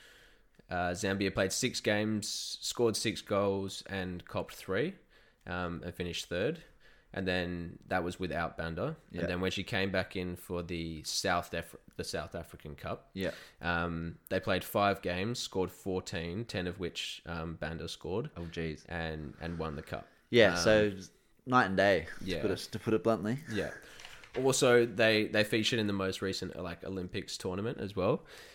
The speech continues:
Speaker 1: Um, she scored back-to-back hat tricks in the first two games, um, for
Speaker 2: Albeit.
Speaker 1: Zambia, but, um, the, the, like, the final score lines for those games were three ten to the Netherlands,
Speaker 2: Yep.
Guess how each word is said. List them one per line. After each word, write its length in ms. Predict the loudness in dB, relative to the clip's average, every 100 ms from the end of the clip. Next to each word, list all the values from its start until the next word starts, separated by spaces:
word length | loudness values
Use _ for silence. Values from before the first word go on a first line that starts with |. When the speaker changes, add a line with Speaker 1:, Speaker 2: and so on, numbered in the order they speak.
| -2
Speaker 1:
Um, 380 | 4 4 4 2
she 180 | 4 4
scored 480 | 4 6 8 6 6
back-to-back 480 | 4 4 0 0 2
hat 180 | 0
tricks 480 | 2 -2 -2 -4 -4
in 140 | -2 -4
the 80 |
first 340 | -2 -2 -2 -4
two 160 | -4
games, 600 | -2 -2 -2 -4 -4 -8 -10 _
um, 640 | -4 -2 -2 -4 -6 -10 -12 -16 -4
for 280 | 4 6
Speaker 2:
Albeit. 320 | 6 4 4 2
Speaker 1:
Zambia, 280 | -2 -2 -4 -12 -12 -8 -6 -4 4
but, 640 | 6 6 0 0 0 -2 -6 -14 -18 -20 -20 -8
um, 680 | 0 2 2 0 -2 -4 -6 -10 _ _ _ _ _ _ -18 -18 _ _ _ -12
the, 480 | 2 6 6 6 4
the, 100 | -2 -2
like, 180 | -2
the 80 | 0
final 300 | 2 2 2
score 260 | 0 2 4
lines 240 | 4 0
for 120 | -2
those 200 | -2 -2
games 400 | -2 -2 -2 -2
were 320 | 0 0 0 -4 -10
three 420 | -6 2 2 2
ten 460 | -2 -2 -2 -2 -4
to 120 | -2
the 120 | -2
Netherlands, 580 | -2 -4 -4 -6 -6 -6
Speaker 2:
Yep. 220 | -4 -4